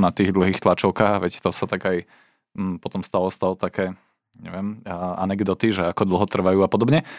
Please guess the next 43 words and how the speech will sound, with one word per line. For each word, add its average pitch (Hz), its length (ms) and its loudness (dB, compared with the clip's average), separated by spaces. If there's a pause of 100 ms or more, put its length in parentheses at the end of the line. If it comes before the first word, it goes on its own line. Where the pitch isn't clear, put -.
(360)
Ale 160 160 6
druhá 151 160 6
vec 139 160 4
už 123 80 4
bola 120 160 6
napríklad, 117 400 2
že 107 80 0
keď 104 160 0
sme 104 160 2
ho 104 80 0
kontaktovali 104 560 2
mailom, 95 480 2
tlačový 95 480 0
odbor 92 240 2
úradu 92 320 2
vlády, 92 400 2
tak 95 160 0
nám 95 320 4
v - 80 -18
podstate 92 320 2
odpovede 92 400 2
neprichádzali 92 560 2
skoro 95 320 2
nikdy, 95 400 4
s - 80 -2
tým, 90 160 -2
že 98 80 2
ten 95 160 -2
tlačový 90 400 2
odbor 90 160 2
si 95 160 -2
s - 80 -6
tým 95 80 4
nevedel 90 240 4
poradiť, 92 400 0
lebo 87 240 0
nejakým 92 320 -8
spôsobom 92 320 -2
nebol 90 320 0
ochotný 92 560 0
odpovedať 98 320 0
na 95 160 4
otázky. 107 480 2